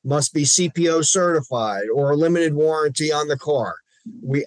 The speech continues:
absolutely make sure the car is mechanically sound, and I back the car. If the consumer's car breaks down, I actually provide a free rental car, loaner car,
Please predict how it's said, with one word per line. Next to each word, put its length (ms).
absolutely 760
make 240
sure 300
the 120
car 440
is 360
mechanically 840
sound, 420
and 100
I 120
back 300
the 100
car. 400
If 240
the 120
consumer's 800
car 340
breaks 380
down, 360
I 140
actually 320
provide 400
a 60
free 320
rental 440
car, 240
loaner 400
car, 380